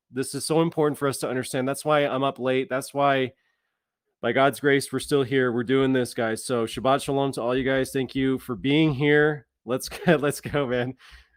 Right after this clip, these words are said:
Shabbat Shalom. Uh, we're gonna go live later, uh, later anyway. Uh, tomorrow. Is it tomorrow? It's tomorrow anyway in the Hebrew. But anyway, anyway,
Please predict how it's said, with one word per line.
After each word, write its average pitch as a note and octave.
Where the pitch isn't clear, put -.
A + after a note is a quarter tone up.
Shabbat C#3
Shalom. C#3
Uh, B2+
we're C3
gonna F3
go F3
live E3
later, D3
uh, A#2+
later B2
anyway. A#2
Uh, A#2
tomorrow. C3
Is A#2+
it B2
tomorrow? D3
It's C#3
tomorrow F3
anyway C3
in A2+
the A2
Hebrew. C3
But A#2+
anyway, G#2
anyway, F2